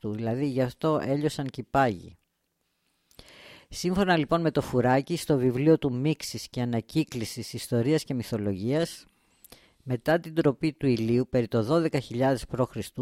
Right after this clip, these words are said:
γεννήθηκε ο Ήων. Δηλαδή, αφού προσέγγισε ο ήλιος Σύριος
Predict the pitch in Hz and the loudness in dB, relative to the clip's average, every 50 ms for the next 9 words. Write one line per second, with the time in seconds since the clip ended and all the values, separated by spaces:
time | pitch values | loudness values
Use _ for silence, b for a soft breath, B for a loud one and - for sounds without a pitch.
0 | 143 147 147 139 135 131 131 131 127 139 160 151 - - _ - 160 147 143 143 | -6 -4 -6 -8 -4 -2 -2 -2 0 -2 -4 -4 -6 -12 _ 0 2 2 4 4
1 | 151 160 151 127 104 95 92 90 90 - _ _ _ _ _ _ b b b b | 4 4 4 4 2 0 -2 -8 -12 -14 _ _ _ _ _ _ b b b b
2 | b b b b b b b b - 120 120 113 117 117 123 139 151 123 92 - | b b b b b b b b -6 -4 -2 -2 -2 -2 0 2 2 2 0 -4
3 | _ _ _ _ _ _ _ _ _ _ _ - - 107 - - 160 147 - 170 | _ _ _ _ _ _ _ _ _ _ _ -6 -4 -4 -2 -2 -4 0 4 4
4 | 165 156 - 165 160 160 151 - - 147 143 147 143 135 120 - - 131 135 135 | 4 4 4 2 2 2 2 0 2 2 4 4 4 2 2 2 2 2 2 4
5 | 117 117 120 127 139 151 - - - - _ | 2 2 0 0 0 0 -4 -6 -16 -20 _